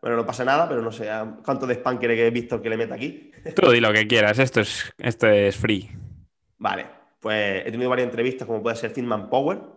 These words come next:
Speaker 1: Radio Fitman Power, que es bastante conocido, de dentro de los podcasting. Ahí ya nos metemos muy en profundidad sobre el entrenamiento de, sobre O C Rs, carreras que correr, que recomiendo yo que corráis, dependiendo de vuestro nivel. Luego, dentro de esto también,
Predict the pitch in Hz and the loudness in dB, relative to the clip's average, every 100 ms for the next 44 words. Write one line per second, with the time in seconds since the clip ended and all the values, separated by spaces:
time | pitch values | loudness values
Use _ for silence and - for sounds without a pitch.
0 | _ _ _ 117 117 117 113 104 104 127 | _ _ _ -8 -8 -6 -6 -6 -4 -4
1 | - 104 110 110 113 110 107 120 185 - | -4 -8 -10 -10 -8 -8 -6 -6 -8 -14
2 | - - - - - - - 117 117 117 | -20 -20 -20 -20 -20 -20 -10 -6 -4 -2
3 | 110 110 98 - 123 156 180 - - - | -2 -6 -12 -8 -8 -6 -10 -12 -18 -6
4 | 113 127 127 131 127 123 131 123 120 127 | -2 0 0 0 -4 -2 -2 -2 -2 -2
5 | 127 113 117 110 135 - - - 110 107 | -2 -6 -6 -4 -4 -6 -18 -12 -8 -8
6 | 104 107 107 110 104 104 101 98 101 104 | -8 -8 -8 -6 -6 -4 -4 -6 -8 -8
7 | 107 110 110 123 127 - 107 117 131 117 | -8 -6 -4 -2 -2 -4 -2 0 0 0
8 | - 120 110 123 151 - 110 117 117 117 | -4 -4 0 0 0 -4 -4 -4 -4 -2
9 | 120 117 113 120 113 107 110 127 160 - | -2 0 0 0 -2 -8 -2 0 -2 -4
10 | - _ 110 120 123 117 113 110 107 131 | -18 _ -8 -4 -4 -4 -4 -6 -4 -4
11 | - - _ _ _ _ _ - 135 151 | -6 -16 _ _ _ _ _ -2 0 2
12 | 147 147 131 135 147 - - | 0 -2 -2 -2 -2 -4 -16